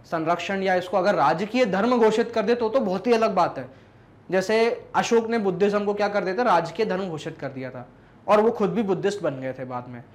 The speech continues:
तो उनके टाइम पे बुद्ध, बुद्धिज्म कितना फैला,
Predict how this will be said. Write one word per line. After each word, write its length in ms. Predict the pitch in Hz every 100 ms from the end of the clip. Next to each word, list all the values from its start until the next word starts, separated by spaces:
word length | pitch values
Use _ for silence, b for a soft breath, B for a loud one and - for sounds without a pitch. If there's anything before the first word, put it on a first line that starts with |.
| B B -
तो 80 | 247
उनके 400 | - 185 202 254
टाइम 220 | 240 254
पे 60 | 254
बुद्ध, 320 | 220 226 220
बुद्धिज्म 560 | 262 185 185 220 262
कितना 300 | 254 226 262
फैला, 340 | 285 254 175